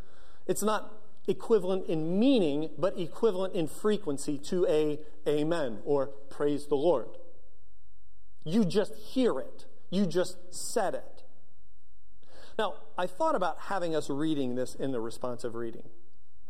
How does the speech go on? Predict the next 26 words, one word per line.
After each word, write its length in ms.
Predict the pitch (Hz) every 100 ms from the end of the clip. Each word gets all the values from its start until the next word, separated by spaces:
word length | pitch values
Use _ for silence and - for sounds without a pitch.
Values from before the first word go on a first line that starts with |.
| - -
like 140 | 127 127 -
having 240 | 143 131
me 140 | 135 147
read 240 | 139 143
the 60 | 127
first 260 | - 131
phrase 260 | - 135 127
and 120 | 120
having 220 | 127 123
you 200 | 120 131
all 340 | 123 120 120 120
read 320 | 120 123 123 123
that 160 | 123 127
same 160 | - 120
phrase. 200 | 135 - - - - - - -
But 260 | - - - -
it's, 180 | - - - - - - - - - - - - - - -
it's 140 | 139 139
really 420 | 135 220 262 147
weird. 460 | 117 135 107 117 - - - - - - - - - -
Depending 480 | 139 165 180 262 262
on 140 | 196 151
your 140 | 165
translation, 800 | - 160 147 131 139 135 117 110
you 300 | 131 139 247
may 260 | 247 180